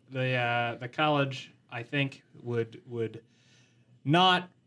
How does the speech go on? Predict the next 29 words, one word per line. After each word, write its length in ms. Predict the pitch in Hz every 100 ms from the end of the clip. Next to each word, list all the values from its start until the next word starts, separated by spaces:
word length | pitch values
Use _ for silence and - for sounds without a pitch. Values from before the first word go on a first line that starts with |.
| _
probably 520 | - 170 151 151 139
admit 340 | 139 139 170 170
this 160 | 156
in 80 | 151
the 80 | 123
first, 560 | - 190 190 180 - - _
uh, 260 | - 123 120
conversation 640 | - 139 127 127 127 131
about 240 | 120 120
it, 80 | 120
but 80 | 120
I 100 | 120
imagine 380 | 123 139 131 123
there 120 | 123
are 120 | 123
some 160 | - 117
cost 360 | - 135 123
savings 420 | - 117 110 113 110
that 120 | 113
might 300 | 123 127 123
eventually 480 | 113 127 - 117 110
be 120 | 113
realized, 720 | 110 113 110 107 110 107 - _ - - _ -
um, 380 | 113 110 110 107
with 140 | 120
something 300 | 117 123 120
like 220 | 117 117 -
this, 220 | 147 156
although 460 | 156 165 156 156